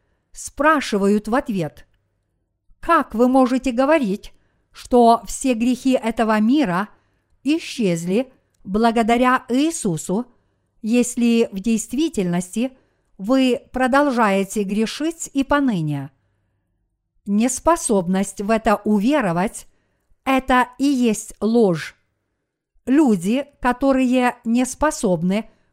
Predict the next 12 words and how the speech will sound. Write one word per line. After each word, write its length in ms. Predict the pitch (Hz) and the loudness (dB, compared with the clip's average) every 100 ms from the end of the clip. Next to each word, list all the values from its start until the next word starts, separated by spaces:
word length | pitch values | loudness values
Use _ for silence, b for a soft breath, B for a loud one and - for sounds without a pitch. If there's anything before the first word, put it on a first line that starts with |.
| - | -4
уверовать 640 | 269 269 247 202 208 208 | 0 2 2 2 0 0
в 180 | 208 226 | -2 -2
Иисуса 600 | 269 - 196 165 190 214 - _ _ _ _ | -2 -2 -6 -4 -4 -6 -8 _ _ _ _
как 340 | 233 220 - - | -2 -2 -2 -16
в 60 | |
Спасителя, 920 | - 226 202 - 311 294 180 170 226 _ _ _ _ _ 214 | -8 -2 -2 -2 -6 -4 -2 -2 -4 _ _ _ _ _ 0
не 220 | 254 349 | 2 4
могут 560 | 262 196 190 196 - | 4 4 2 -2 -4
не 180 | 208 220 | -2 0
лгать. 640 | 226 208 208 160 - - _ _ _ _ _ _ _ _ 196 | 0 -2 -4 -6 -12 -20 _ _ _ _ _ _ _ _ -8
Бог, 460 | 180 285 339 - - | 0 4 4 0 -8
несомненно, 1040 | 214 233 254 294 320 277 185 175 175 220 | -2 0 0 0 0 2 0 0 -2 -4